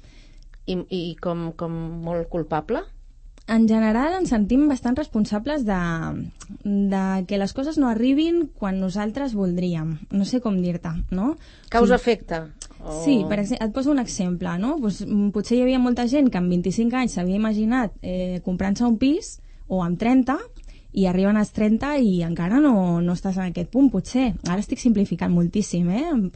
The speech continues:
Speaker 2: em, puc parlar d'independitzar-te, simplement, no? De potser pensar abans del vint-i-cinc, "Em vull independitzar", i que arribi a aquesta edat i que no és possible encara,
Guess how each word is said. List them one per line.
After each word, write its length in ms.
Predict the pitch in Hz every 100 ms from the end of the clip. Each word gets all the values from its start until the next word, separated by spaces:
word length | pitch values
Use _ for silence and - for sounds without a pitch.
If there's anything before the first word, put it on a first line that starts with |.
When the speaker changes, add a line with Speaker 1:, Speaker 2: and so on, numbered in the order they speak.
| -
Speaker 2:
em, 440 | 180 156 - - 165
puc 140 | 185
parlar 240 | 220 214 214
d'independitzar-te, 920 | 262 226 175 170 170 160 214 233 156 175
simplement, 600 | - 196 185 170 220 202 - - -
no? 200 | 180 202
De 80 | 285
potser 300 | 185 175 190
pensar 380 | 185 190 233 233
abans 180 | 185 180
del 140 | 185
vint-i-cinc, 600 | 190 190 185 - 262 220 - - - -
"Em 120 | 180
vull 100 | 180
independitzar", 680 | 190 202 202 202 196 196 240
i 40 | 277
que 100 | 185
arribi 180 | 175 180
a 20 |
aquesta 280 | 196 - 190
edat 260 | 185 233
i 40 | 220
que 140 | 190
no 100 | 175
és 60 | 185
possible 480 | 196 170 240 226
encara, 460 | 175 175 214 208 165